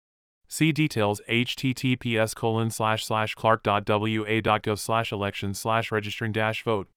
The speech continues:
Ballots may be returned to any ballot drop box or elections office by Tuesday, November seventh, eight P M. List of ballot drop locations, open twenty-four hours per day,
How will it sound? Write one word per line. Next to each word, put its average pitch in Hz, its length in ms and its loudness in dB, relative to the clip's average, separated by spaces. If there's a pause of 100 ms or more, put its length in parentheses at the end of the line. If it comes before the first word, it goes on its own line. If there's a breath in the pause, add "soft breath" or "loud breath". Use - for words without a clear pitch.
(760)
Ballots 147 380 4
may 120 100 0
be 117 120 0
returned 113 420 0
to - 160 -6
any 135 220 0
ballot 113 320 2
drop 117 260 2
box 95 400 2
or 113 140 2
elections 113 480 0
office 110 360 0
by 101 160 0
Tuesday, 98 540 -2 (220 soft breath)
November 107 360 2
seventh, 98 460 -2 (120)
eight 113 200 -2
P 117 160 -4
M. 87 240 -4 (800)
List 139 280 4
of 120 100 2
ballot 117 320 4
drop 110 260 4
locations, 101 640 -2 (220)
open 120 260 2
twenty-four 139 480 0
hours 110 300 4
per 131 140 0
day, 107 360 2